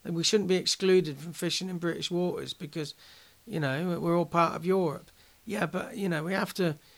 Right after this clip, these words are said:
you know, we have to fish accordingly, and we need the fishing industry. But I, I just don't think, I just think maybe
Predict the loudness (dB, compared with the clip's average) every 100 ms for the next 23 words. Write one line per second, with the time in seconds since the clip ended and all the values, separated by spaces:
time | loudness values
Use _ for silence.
0 | -20 -20 _ -16 -10 -8 -4 0 0 -2
1 | -4 -2 -2 0 2 2 0 -2 -4 -4
2 | -4 -6 -18 -20 -20 -18 4 8 10 8
3 | 4 2 4 4 4 2 2 -2 -2 -2
4 | -4 -10 -20 -20 -20 _ 2 6 6 6
5 | 2 0 4 4 4 0 -4 0 0 0
6 | -2 -2 -2 -2 2 2 4 4 4 4
7 | 0